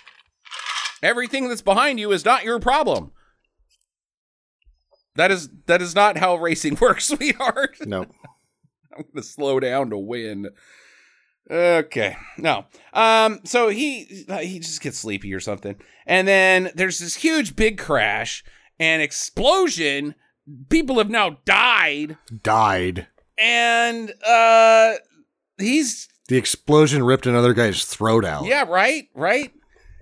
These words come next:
Speaker 1: And he just stops right at the finish line and loses the race. Does he get out and run to the explosion and try to pull bodies out to try to save some people's lives?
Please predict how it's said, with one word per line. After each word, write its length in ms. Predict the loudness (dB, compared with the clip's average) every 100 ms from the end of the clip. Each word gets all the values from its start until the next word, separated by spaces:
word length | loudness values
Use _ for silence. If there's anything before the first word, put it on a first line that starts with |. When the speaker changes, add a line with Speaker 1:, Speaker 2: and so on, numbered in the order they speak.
| -20 -14 -4
Speaker 1:
And 640 | 2 4 4 2 0 -8 -14 -20 _ -20 _ _ _ _ _
he 200 | -2 0
just 220 | 0 -4
stops 440 | -2 2 2 0 0
right 180 | 2 2
at 120 | -2
the 80 | -8
finish 440 | -2 -2 -2 -2
line 340 | 0 0 -4 -12 _ _ _ _ _ _ _ _ _ _ _ _ _ _ _ _ _ _ _ _ _ _
and 440 | -2 0 0 -4 -6
loses 400 | -6 -6 -8 -6
the 100 | -4
race. 560 | -2 -2 -4 -8 -12 _ _ _ _ _ _ _ _ _ -20 -20 -6
Does 220 | -2 0
he 120 | 0 0
get 200 | 2 2
out 480 | 4 2 0 -14 _ _ _ -2
and 200 | -2 2
run 200 | 0 0
to 80 |
the 180 | -4 -4
explosion 800 | -4 -2 2 4 4 -2 -4 -6 -14 _
and 120 | -6 -6
try 260 | 2 2
to 60 | 2
pull 200 | 2 0
bodies 540 | 2 -2 0 -4 -4
out 200 | -2 -2 -4
to 80 |
try 240 | -6 0 0
to 60 |
save 360 | -2 0 -2 -2
some 160 | -14 -12
people's 360 | -10 -8 -2
lives? 360 | 0 0 -2